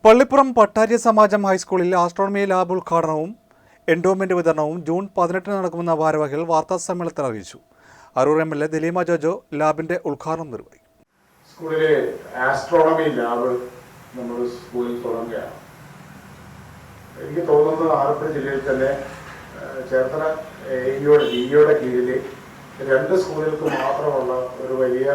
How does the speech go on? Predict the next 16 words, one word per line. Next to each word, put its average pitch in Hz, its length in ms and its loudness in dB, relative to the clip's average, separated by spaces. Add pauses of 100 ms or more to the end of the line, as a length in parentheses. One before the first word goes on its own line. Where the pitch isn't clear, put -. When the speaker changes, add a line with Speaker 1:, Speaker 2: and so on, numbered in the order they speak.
(140)
Speaker 2:
ഒരു 127 140 -8
സംവിധാനമാണ് 120 800 -4
ഈ - 20 -10
ആസ്ട്രോണമി 113 520 -8
ലാബ്. - 640 -12 (840)
കുട്ടികളിലെ 156 480 2 (400)
മികവിന്റെ 151 640 2 (640)
കേന്ദ്രമായിട്ട് 131 640 2
നമ്മുടെ 131 300 -4
സ്കൂളിനെ 127 460 0
വളർത്തിയെടുക്കുക 127 720 0
എന്നുള്ള 123 300 -2
ഉദ്ദേശത്തിൽ 113 680 -6 (1300)
കുട്ടികളുടെ 147 380 2 (760)
ശാസ്ത്ര 139 380 0 (360)
സാങ്കേതിക 139 640 0